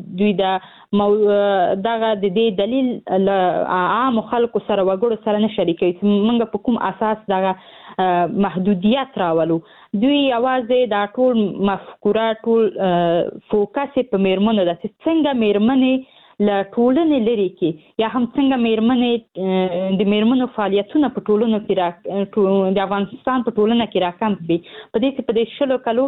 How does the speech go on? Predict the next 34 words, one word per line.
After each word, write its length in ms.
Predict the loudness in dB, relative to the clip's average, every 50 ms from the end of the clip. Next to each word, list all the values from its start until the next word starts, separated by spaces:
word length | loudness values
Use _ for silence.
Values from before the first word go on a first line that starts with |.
| 0 0
کې، 100 | -2 -2 -2 -6 -18 -20 -12 -4
م، 260 | 0 0 2 2 2 2
اه، 420 | 2 2 0 0 -2 0 0 0
د 80 | 0 -2
افغانستان 640 | -2 -2 -2 -4 -4 -4 -6 -4 -2 0 2 2
میرمنو 440 | 4 4 2 2 2 2 2 2 2 0 -2 -4 -10 -20 -20 -12 -6
ډېر 240 | -2 0 0 0 0 0 -2
پرمختګ 440 | -2 0 0 -2 -4 -6 -4 -4 -4 -2 -2
کړی 160 | 0 0 0 0 -2
په 60 | -6 -6 -4 -4
هره، 280 | -2 -2 0 0 0 0 0 0 0
اه، 320 | 0 2 2 4 4 2 2 0 0
برخه 280 | -2 -2 -2 -4 -4
کې. 180 | -2 0 -2 -2 -2 -4 -20 -20 -16 -8 -4 -2 0
دوی 220 | 2 2 2 2
دغه، 340 | 0 0 -2 -2 -2 -4 -4 -4 _ _ _ _ -8
م، 240 | -4 -4 -4 -4 -6 -8 -4
پرمختګ، 680 | -4 -2 0 0 -2 -2 -4 -8 -10 -4 -2 -2 -2 -2 -4 -6 -12 -20 _ _ _ _ -4 -2
اه، 360 | 0 2 2 2 2 0 0 -2 -6 -18 -20 -18 -12 -8 -4 -4 -2 0 0
ځان 240 | 0 0 -2 -2 0
ته 60 | 0
یو 180 | 2 2 0 0
خطر 420 | -2 -4 -6 -6 -4 -4 -4 -4
بلي. 280 | -2 -2 -2 0 -2 -2 -4 -8 -20 _ _ -6
فکر 220 | -4 -2 -2 -4
کوي 280 | -2 -2 0 0 0 -2 -2 -2
که، 100 | -4 -2
م، 680 | 0 -2 -2 -4 -4 -4 -2 -2 -2 -2 -2 -4 -2
دغه 240 | -2 -2 -2 -2 -2
میرمنې 760 | -2 -2 0 0 0 2 2 0 2 0 0 0 0 0 2 2
یا 100 | 2 2
د 60 | 0
افغانستان 720 | -2 -2 -2 -4 -6 -6 -8 -8 -6 -4 -2 0 0 0 0
ښځینه 480 | 0 -2 -4 -4 0 0 0 2 0